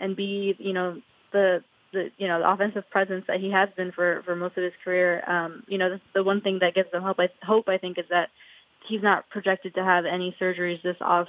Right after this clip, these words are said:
season, so he'll really have the whole winter kind, to kind of focus on fitness and nutrition and getting back into shape. And he said that that's his, his primary goal. So, um, I think it, it's gonna be interesting to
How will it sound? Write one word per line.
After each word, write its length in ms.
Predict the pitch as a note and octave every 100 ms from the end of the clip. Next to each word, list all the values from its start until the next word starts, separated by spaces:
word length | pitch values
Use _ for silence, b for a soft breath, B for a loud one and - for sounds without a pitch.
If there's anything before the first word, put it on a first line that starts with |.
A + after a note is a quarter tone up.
| -
season, 320 | F3+ F3 E3+
so 120 | F3+
he'll 140 | F3+ F#3
really 260 | F#3 F#3
have 200 | F#3+ F3+
the 80 | F3
whole 220 | F3+ F#3 F3+
winter 380 | F#3 - F3+ -
kind, 160 | F3 -
to 60 | F#3
kind 180 | F#3
of 60 | F3
focus 260 | F#3 F3+ -
on 140 | E3+ F3+
fitness 420 | G3 - F#3 F3 -
and 140 | E3+
nutrition 540 | E3 - F3+ - F3 E3+
and 100 | E3+
getting 180 | E3+
back 200 | E3+ E3+ -
into 140 | - -
shape. 240 | F3+ F3 _ b b b -
And 100 | G3
he 120 | G#3
said 140 | G#3 G3
that 140 | F#3+
that's 180 | F#3 F#3
his, 160 | F#3+ F3
his 180 | - F3+
primary 380 | - G3 G3+ F#3
goal. 340 | F3+ F#3 F#3 F3+
So, 240 | F3+ E3+ F3 B B B B
um, 220 | - F#3
I 100 | F#3
think 200 | A#3+ F4
it, 120 | E4 -
it's 160 | C4+
gonna 140 | D#4 E4
be 140 | D#4
interesting 320 | C#4+ C#4+
to 80 | C#4